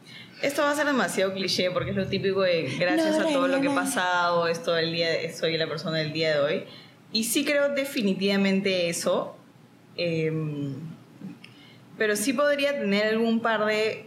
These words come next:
Speaker 1: momentos que no necesariamente los borraría, pero que definitivamente actuaría distinto.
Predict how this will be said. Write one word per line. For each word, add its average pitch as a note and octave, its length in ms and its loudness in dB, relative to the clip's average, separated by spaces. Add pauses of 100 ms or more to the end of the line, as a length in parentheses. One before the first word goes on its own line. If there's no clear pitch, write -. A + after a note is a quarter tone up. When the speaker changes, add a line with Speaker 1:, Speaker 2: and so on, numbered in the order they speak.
(160)
Speaker 1:
momentos F#3 680 0
que F#3 200 0
no G#3 160 2
necesariamente A3+ 540 0
los B3+ 100 2
borraría, G3+ 560 2
pero G3 180 2
que F3+ 140 -2
definitivamente F#3+ 1120 -2 (360)
actuaría F3+ 520 -2
distinto. F3 840 -4